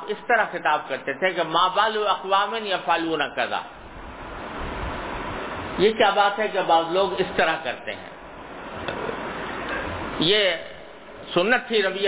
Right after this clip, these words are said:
کریم صلی اللہ علیہ وسلم کی، تاکہ اس شخص کو شرمندگی نہ ہو، اس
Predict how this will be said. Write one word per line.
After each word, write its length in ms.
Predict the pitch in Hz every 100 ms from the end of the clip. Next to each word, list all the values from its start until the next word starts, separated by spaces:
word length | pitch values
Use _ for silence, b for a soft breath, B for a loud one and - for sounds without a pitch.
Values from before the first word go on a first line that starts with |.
| 185
کریم 220 | 170 185 175
صلی 180 | 151
اللہ 160 | 151 139
علیہ 320 | 127 143 131
وسلم 500 | 117 107 98 104 104 101
کی، 60 | - - - - - - - - - - - - -
تاکہ 380 | 190 - 240 233 -
اس 120 | 220 -
شخص 320 | 240 233 -
کو 140 | 247 254 254
شرمندگی 640 | 185 170 208 220 226 170 143
نہ 80 |
ہو، 220 | 107 95 87 - - - - - - - - - - - -
اس 140 | 170